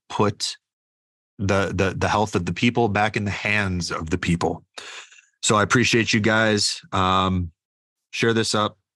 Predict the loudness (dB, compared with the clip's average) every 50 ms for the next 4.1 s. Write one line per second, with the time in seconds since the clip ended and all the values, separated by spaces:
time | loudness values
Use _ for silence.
0 | _ _ -4 -2 -2 0 0 0 0 2 2 2 2 2 -2 -8 -18 -20 _ _
1 | _ _ _ _ _ _ _ _ -2 0 0 2 0 0 0 -2 -2 0 0 0
2 | 0 -2 -4 -2 0 0 0 0 0 -2 -2 -2 0 0 2 2 0 0 0 -2
3 | -2 0 -2 -2 -2 -2 -4 -4 -2 -2 0 0 0 2 0 0 -2 -4 -8 -8
4 | -8